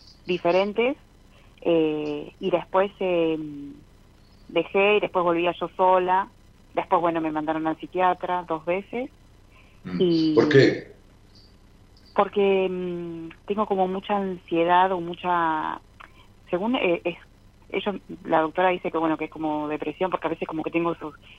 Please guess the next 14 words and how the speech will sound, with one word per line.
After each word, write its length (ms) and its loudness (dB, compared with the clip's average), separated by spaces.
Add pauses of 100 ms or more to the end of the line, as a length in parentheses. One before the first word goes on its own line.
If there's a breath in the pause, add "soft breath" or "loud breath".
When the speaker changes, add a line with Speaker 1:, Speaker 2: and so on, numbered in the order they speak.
(120)
Speaker 1:
no 80 -2
sé 120 0
si 80 -6
es 100 -8
ataque 280 2
de 60 -2
pánico, 360 -4
pero, 140 -4
viste, 200 -8
es 60 -14
como, 220 -6
como, 300 -14 (200)
siento 220 -6
que 120 -2